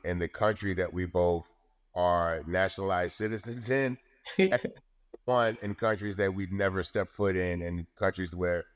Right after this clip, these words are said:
Speaker 1: we don't speak the language. It was that monumental of a record. But even deeper than that, because of the way that it blew up, basically, for lack of a better term,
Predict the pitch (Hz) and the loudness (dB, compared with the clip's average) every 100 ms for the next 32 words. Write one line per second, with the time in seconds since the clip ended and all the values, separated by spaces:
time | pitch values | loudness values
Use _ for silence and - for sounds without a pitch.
0 | _ 92 98 92 - 101 87 82 85 78 | _ -2 2 2 0 -6 -4 -2 -2 -4
1 | 58 50 _ _ _ 95 95 92 90 101 | -8 -16 _ _ _ -2 2 2 4 4
2 | 95 98 95 92 90 92 90 92 80 78 | 4 2 2 0 0 0 0 -4 -4 -4
3 | - _ _ _ _ _ 95 87 80 95 | -8 _ _ _ _ _ 2 2 4 4
4 | 92 76 64 - _ _ _ _ _ _ | 4 0 -14 -18 _ _ _ _ _ _
5 | _ 113 131 156 185 139 107 170 156 113 | _ 4 6 6 2 0 0 0 0 -2
6 | 92 85 71 - _ _ 117 104 - 160 | -2 -4 -8 -12 _ _ -12 -10 0 4
7 | 165 175 135 120 107 104 110 104 95 90 | 6 6 4 -4 -4 -2 2 2 2 -2
8 | - _ 98 98 98 92 _ _ _ _ | -8 _ -2 -2 -2 -4 _ _ _ _
9 | _ _ _ _ _ _ _ 87 127 131 | _ _ _ _ _ _ _ -4 0 6
10 | 127 - 98 92 92 87 82 80 92 92 | 6 6 2 0 -2 -6 -6 -6 0 4
11 | 90 87 85 87 80 80 117 110 90 78 | 4 0 -4 -6 -6 -6 -2 -2 -2 -8